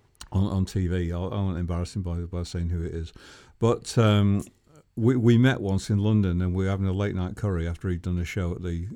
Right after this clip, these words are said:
uh, at the Comedy Store in Chinatown. And he said, "How's your day been?" And I, I'd been at the Cumberland Hotel doing a, um,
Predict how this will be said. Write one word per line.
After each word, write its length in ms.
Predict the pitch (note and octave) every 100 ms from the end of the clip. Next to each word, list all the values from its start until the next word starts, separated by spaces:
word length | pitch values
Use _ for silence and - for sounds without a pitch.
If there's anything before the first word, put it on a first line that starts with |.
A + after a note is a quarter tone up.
| -
uh, 300 | F#2+ D2+ F#2+
at 60 | F#2
the 80 | G2
Comedy 320 | G2+ F2+ F2
Store 260 | - F2+ F2
in 80 |
Chinatown. 640 | F2 G2 F#2 F#2 F2+ E2+ E2+ _ - - - _ _
And 100 | G#2+
he 40 | G#2
said, 160 | A2
"How's 200 | B2+ B2
your 80 | G#2
day 220 | B2+ B2+
been?" 160 | F#2 F2+
And 100 | G#2
I, 200 | A#2 A#2+
I'd 120 | B2+
been 220 | A#2 G#2
at 100 | G2
the 80 | A2+
Cumberland 420 | - A2 F#2+ F#2+
Hotel 340 | F#2+ F#2+ A#2+ A2+
doing 200 | F2+ F2
a, 600 | F2 E2+ - _ _ G2
um, 520 | F#2 F2 E2+ E2+ F2